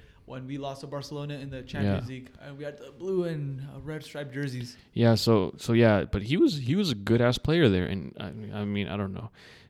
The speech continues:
Speaker 2: S-, seeing him in L A Galaxy, it's gonna be dope because L A F C, L A Galaxy is a fucking, is gonna be dope as fuck 'cause you see, you have Vela on one side and Chicharito on the other.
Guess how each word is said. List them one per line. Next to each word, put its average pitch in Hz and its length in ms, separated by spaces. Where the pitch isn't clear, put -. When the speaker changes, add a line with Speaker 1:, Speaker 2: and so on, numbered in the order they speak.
Speaker 2:
S-, 113 320
seeing 180 300
him 160 180
in 104 80
L 110 140
A 117 60
Galaxy, 110 420
it's 113 100
gonna 147 100
be 113 120
dope 110 540
because 104 260
L 107 160
A 107 80
F 101 120
C, 107 180
L 101 100
A 98 60
Galaxy 98 400
is 101 80
a 98 60
fucking, - 540
is 98 100
gonna 95 80
be 92 140
dope 92 300
as 104 120
fuck 95 280
'cause 95 120
you 92 80
see, 98 160
you 95 100
have 92 160
Vela 98 240
on 90 80
one 95 160
side 98 220
and 92 100
Chicharito 95 360
on 92 80
the 95 60
other. 107 200